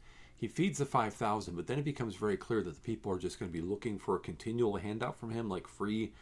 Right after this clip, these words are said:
food every day, and he won't give it to them because he knows that would be dehumanizing to them. But people who are disabled, who are blind, who are lame,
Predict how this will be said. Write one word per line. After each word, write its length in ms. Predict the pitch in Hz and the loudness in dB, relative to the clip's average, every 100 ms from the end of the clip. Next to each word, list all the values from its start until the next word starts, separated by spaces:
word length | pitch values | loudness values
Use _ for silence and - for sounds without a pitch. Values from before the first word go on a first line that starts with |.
| - - - - - | -20 -20 -20 -20 -14
food 400 | - 120 117 - | 0 2 2 0
every 280 | 98 110 95 | -2 0 0
day, 320 | 90 92 117 | -2 -2 -2
and 100 | 113 | 0
he 80 | 135 | 0
won't 220 | 160 147 | 0 0
give 160 | 110 104 | -2 -4
it 80 | - | -6
to 80 | |
them 160 | - - - - - - - - - - - - 120 | -14 -16 -20 -20 -20 -20 -20 -20 -20 -20 -14 -6 0
because 280 | 110 117 | 2 2
he 80 | 123 | 2
knows 240 | 123 139 123 | 2 0 0
that 180 | 104 | 0
would 120 | 92 85 | -2 -2
be 140 | 95 | -4
dehumanizing 800 | - 85 95 82 71 73 - - | -2 -4 -4 -6 -8 -8 -10 -10
to 100 | - | -14
them. 240 | 76 - - - - - - - - | -14 -14 -18 -20 -20 -18 -16 -8 2
But 140 | 123 | 6
people 280 | 190 214 185 | 6 8 6
who 200 | 156 135 | 8 8
are 260 | 113 110 - - - - - | 8 6 2 -18 -20 -20 -2
disabled, 680 | 107 - 110 123 135 127 - - - | 0 4 6 8 6 4 0 -20 -14
who 220 | - 110 90 | 0 4 4
are 100 | 78 | 4
blind, 600 | 98 110 117 113 110 - - - - | 2 4 4 2 -2 -8 -20 -20 -2
who 140 | 110 | 2
are 140 | 85 80 | 2 2
lame, 540 | 87 107 107 104 104 | 0 2 2 0 -4